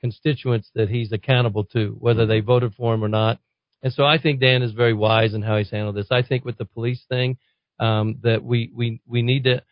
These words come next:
Speaker 1: we, we need to free them up to be police. Um, we, you know, I, I know there's one thing that's happened where if a police officer's, you know, if they pull Dan over or myself and then they're off talking by themselves, and on their cameras, if they use any profanity,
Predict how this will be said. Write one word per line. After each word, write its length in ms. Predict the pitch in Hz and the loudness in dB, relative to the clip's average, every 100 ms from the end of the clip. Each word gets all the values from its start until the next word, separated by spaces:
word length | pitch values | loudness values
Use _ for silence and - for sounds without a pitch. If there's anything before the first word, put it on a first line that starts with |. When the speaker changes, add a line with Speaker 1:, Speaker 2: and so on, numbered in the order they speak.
| _ _ - - | _ _ -8 0
Speaker 1:
we, 220 | 131 - _ _ _ _ | 0 0 _ _ _ _
we 140 | 131 | -2
need 260 | 131 143 151 | 0 0 0
to 80 | 151 - | -2 -2
free 180 | 139 135 | -2 0
them 220 | 131 123 | 0 2
up 200 | 123 120 | 0 0
to 100 | - | -6
be 160 | 110 117 | -4 -4
police. 480 | - 110 113 101 - _ _ _ _ _ | -4 -2 -2 -4 -8 _ _ _ _ _
Um, 520 | 104 110 110 107 110 - | -8 -4 -4 -4 -6 -10
we, 420 | 123 123 120 120 | -6 -4 -2 -6
you 160 | - 131 | -6 -2
know, 360 | 120 120 120 - | 2 2 2 -4
I, 220 | - - | -6 -2
I 20 | |
know 140 | 127 127 | 0 0
there's 240 | 123 107 | -2 -4
one 240 | 117 123 117 | -2 -2 0
thing 280 | 123 120 | -4 -4
that's 180 | 113 107 | -6 -6
happened 380 | 117 117 120 117 | -4 -4 -4 -4
where 180 | 113 107 - _ - | -2 -2 -6 _ -8
if 180 | 120 - | -8 -8
a 40 | - | -6
police 200 | 143 127 | -4 -2
officer's, 460 | 127 123 - 120 110 110 | 0 0 -2 -6 -8 -12
you 200 | - - | -20 -12
know, 100 | 113 | -8
if 80 | 110 | -8
they 120 | 120 107 | -10 -12
pull 180 | - 123 | -6 -6
Dan 300 | 117 120 117 | -2 -2 0
over 260 | 117 113 117 | -2 0 0
or 60 | |
myself 560 | 113 113 110 127 120 117 | 0 -2 -2 0 0 0
and 100 | 117 | -6
then 80 | 117 | -4
they're 160 | 120 | 0
off 200 | 120 123 - | 2 2 0
talking 320 | - 120 120 117 | -2 -2 0 0
by 160 | 120 | 0
themselves, 500 | 117 113 123 117 113 - _ _ | -2 -4 -2 0 -2 -6 _ _
and 100 | 120 | -6
on 100 | 120 | -4
their 100 | 120 | -4
cameras, 420 | 107 131 135 123 | -4 -4 -2 -4
if 100 | 113 - | -8 -8
they 100 | 120 | -6
use 240 | 127 117 | -4 -4
any 160 | 123 120 | -2 -2
profanity, 640 | - 104 127 135 123 120 | -4 -2 0 0 -2 -6